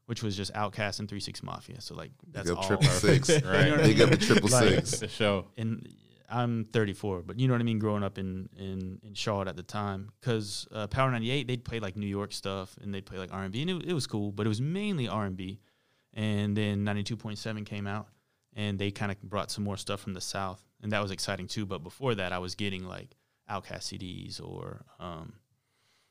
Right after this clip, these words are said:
Speaker 1: you know, uh, Three Six Mafia. I was getting, like, Three Six Mafia mixtapes and, and stuff. But yeah, so he sounded like that, and I was just super excited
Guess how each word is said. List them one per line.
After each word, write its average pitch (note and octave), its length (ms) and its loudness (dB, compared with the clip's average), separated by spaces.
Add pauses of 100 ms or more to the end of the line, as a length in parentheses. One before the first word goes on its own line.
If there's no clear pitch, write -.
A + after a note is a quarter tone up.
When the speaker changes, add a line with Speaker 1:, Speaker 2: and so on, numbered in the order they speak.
(140)
Speaker 1:
you G2+ 120 -10
know, F2+ 320 -10
uh, F#2 240 -4
Three A2 100 0
Six G2+ 220 -4
Mafia. F#2 340 -4
I - 20 -2
was F#2 120 -4
getting, F2 160 -8
like, D#2+ 120 -12 (120)
Three G2+ 120 -10
Six - 200 -10
Mafia F2 260 -12
mixtapes - 560 -14
and, G2 100 -20 (180)
and G2 100 -20
stuff. - 400 -20
But F2 140 -12 (420)
yeah, D#3+ 140 4
so A#2 180 6
he D#3+ 180 4
sounded C3+ 460 2
like F#2 260 -2
that, F#2 260 -2
and G#2+ 100 -2
I G#2+ 60 2
was G2 140 -2
just G#2+ 180 -2
super G#2+ 220 -2
excited F#2 460 -8